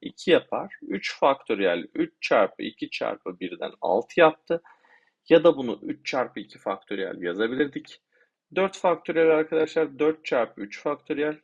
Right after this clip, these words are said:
ya da dört çarpı üç çarpı iki faktöriyel, bu da yirmi dört yapar. Beş faktöriyel yüz yirmi yapar. Altı faktöriyel yedi yüz yirmi yapar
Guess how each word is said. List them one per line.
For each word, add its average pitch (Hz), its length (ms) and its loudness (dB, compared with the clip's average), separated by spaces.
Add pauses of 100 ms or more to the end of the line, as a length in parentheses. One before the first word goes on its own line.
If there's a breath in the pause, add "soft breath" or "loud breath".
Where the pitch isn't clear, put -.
(260)
ya 135 100 -6
da 123 180 -6
dört 151 260 0
çarpı 117 380 -2
üç 131 260 -10
çarpı 90 320 -2
iki - 200 -18
faktöriyel, 143 680 -2
bu 160 120 -8
da 98 60 -4
yirmi 87 340 -6
dört 117 220 4
yapar. 147 440 2 (640)
Beş 196 260 2
faktöriyel 98 600 0
yüz 110 300 -2
yirmi 160 220 0
yapar. 156 500 2 (180)
Altı 160 360 2
faktöriyel 120 640 -2
yedi 110 340 -6
yüz 123 280 -4
yirmi 113 300 -4
yapar 143 440 -6